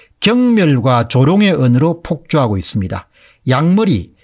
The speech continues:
개고기와 같은 유치한 논쟁으로 정치를 소비되게 만들고 있습니다.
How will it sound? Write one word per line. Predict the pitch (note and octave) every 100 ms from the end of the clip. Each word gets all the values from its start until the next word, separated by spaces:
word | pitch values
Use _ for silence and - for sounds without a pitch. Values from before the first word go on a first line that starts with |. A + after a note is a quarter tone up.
| _ -
개고기와 | C3+ C3 A3 A3 F3
같은 | E3+ D#3+ C#3
유치한 | D3+ - F#3+ G#3
논쟁으로 | F#3+ C3+ B2 B2 A#2+
정치를 | - D#3+ D3+ F3 D#3
소비되게 | - - C#3+ E3+ F3+ E3
만들고 | B2 G2+ G2+ G2+ F2+
있습니다. | - G2+ G2 G#2+